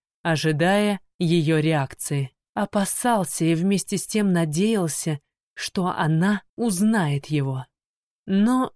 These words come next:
этого не произошло. Понукаемая полицейским, девушка опустила голову и двинулась дальше, с трудом перебирая ногами. Бастиан проводил её взглядом, а потом обратился к капитану,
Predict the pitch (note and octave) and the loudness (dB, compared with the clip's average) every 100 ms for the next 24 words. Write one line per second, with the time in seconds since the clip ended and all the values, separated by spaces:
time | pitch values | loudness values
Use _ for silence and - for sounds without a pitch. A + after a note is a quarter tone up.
0 | - G#3+ B3+ - A#3 A3 G3 F#3 D#3+ D#3+ | -4 0 0 0 0 2 2 2 2 2
1 | D3 C#3+ - C#3+ B2+ - _ - G#3 A#3+ | 0 -2 -2 -6 -6 -12 _ -4 0 0
2 | B3 B3+ C4 A#3 A3+ G#3 G3+ F#3+ - B3 | 0 2 2 2 0 0 0 0 -2 -2
3 | A#3+ - A3 G3+ F#3 A#3+ F#3+ - D#3+ D3 | -2 -2 0 0 2 0 -2 -4 -4 -2
4 | D3 - D3+ C#3+ D3 F#3 G#3 G3 G3+ F#3+ | -4 -4 -4 -2 0 0 0 0 -4 -6
5 | _ _ _ _ - C4+ G#3 F3 F#3+ F3+ | _ _ _ _ -4 -2 0 2 2 2
6 | F3 E3 C#3+ C#3+ C#3 C3+ - C#3 - _ | 2 0 -2 -2 -2 -4 -4 -6 -8 _
7 | - - - E3 C#3 E3 G#3 G3+ F3 D#3 | -14 -8 -2 0 0 0 0 0 0 0
8 | D3 C#3+ C#3+ C#3+ D3 C#3+ C#3+ C#3 C#3 C#3 | 0 0 0 0 0 -2 -2 -2 -2 -2
9 | - _ - G#3 F#3 - E3+ D#3+ E3+ E3 | -8 _ -2 2 0 0 -2 0 0 0
10 | D#3 D#3+ D#3 D#3 D#3 D#3 D#3+ F3+ G#3 G#3 | 2 2 2 2 0 -2 0 2 2 2
11 | G#3 - _ - C4+ B3+ B3 A3+ G3 F3+ | -2 -4 _ -8 -2 0 0 0 2 0
12 | - F#3 - - D#3+ E3 - A3 A3+ A3 | 0 -2 -2 -4 -2 -2 0 0 0 -2